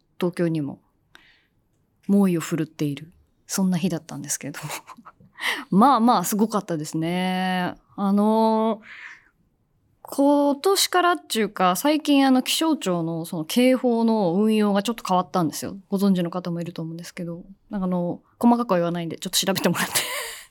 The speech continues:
<laughs> あの、そう、運用が変わって、なんか初めて危険警報が出ましたみたいなニュースもネットで見たりして、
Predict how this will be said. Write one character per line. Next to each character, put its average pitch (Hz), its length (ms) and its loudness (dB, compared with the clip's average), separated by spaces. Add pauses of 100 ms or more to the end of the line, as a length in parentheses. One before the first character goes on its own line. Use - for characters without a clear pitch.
(160)
<laughs> - 500 0
あ 262 80 2 (140)
の、 226 140 2 (200)
そ 247 140 4
う、 254 60 6
運 294 100 6
用 294 120 2
が 277 120 -2
変 285 120 0
わ 294 60 2
っ - 20 -4
て、 294 460 0 (320)
な 196 80 -4
ん - 20 -4
か 185 80 -8
初 202 240 -4
め 220 120 2
て 170 320 -6 (100)
危 - 100 -8
険 208 220 -2
警 220 180 -2
報 175 160 -4
が 160 80 -8
出 147 100 -6
ま 170 120 -6
し - 80 -8
た 151 120 -6
み 175 100 -10
た 156 100 -6
い - 20 -4
な 151 80 -4
ニ 175 100 -2
ュ 170 40 -2
ー 165 40 -6
ス 165 120 -6
も 156 200 -10 (880)
ネ 170 100 2
ッ - 60 0
ト 170 140 -2
で 165 100 0
見 170 80 -2
た 160 120 -8
り 156 100 -10
し - 120 -8
て、 156 380 -12